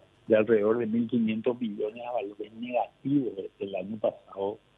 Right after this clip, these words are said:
de menos mil trescientos millones, o sea, una, una reducción en la cantidad de dólares netos de dos mil ochocientos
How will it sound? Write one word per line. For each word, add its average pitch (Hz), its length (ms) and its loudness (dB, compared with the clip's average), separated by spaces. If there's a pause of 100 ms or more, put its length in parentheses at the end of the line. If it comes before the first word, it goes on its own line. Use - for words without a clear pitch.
(320)
de 104 140 2
menos 123 500 0
mil 107 240 4
trescientos 101 580 -2
millones, 120 480 -6
o - 40 -10
sea, 107 240 4 (600)
una, 117 380 2 (220)
una 117 240 0
reducción 120 600 2
en 123 60 -2
la 123 100 2
cantidad 117 380 -2
de 107 80 0
dólares 110 540 -2 (180)
netos 110 500 2
de 127 80 4
dos 113 200 2
mil 107 180 -6
ochocientos 110 640 -4